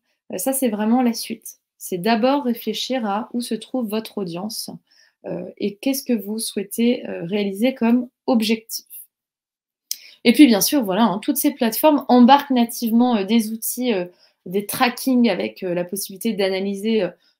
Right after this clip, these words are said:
euh, justement, eh bien, euh, tous ces chiffres, tous ces K P I.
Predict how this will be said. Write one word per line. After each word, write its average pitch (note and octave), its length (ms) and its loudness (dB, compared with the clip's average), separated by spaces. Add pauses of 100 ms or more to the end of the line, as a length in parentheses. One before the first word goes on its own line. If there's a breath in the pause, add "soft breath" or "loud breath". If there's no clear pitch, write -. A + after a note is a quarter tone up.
(120)
euh, F3 160 -4
justement, G3 600 -6
eh E3+ 80 -4
bien, F3 380 -6
euh, - 100 -8
tous D#4+ 120 -2
ces B3+ 180 -2
chiffres, E4+ 340 -2
tous A#3+ 80 -8
ces G#3 180 -6
K G3 180 -6
P G#3 100 -2
I. C4+ 300 0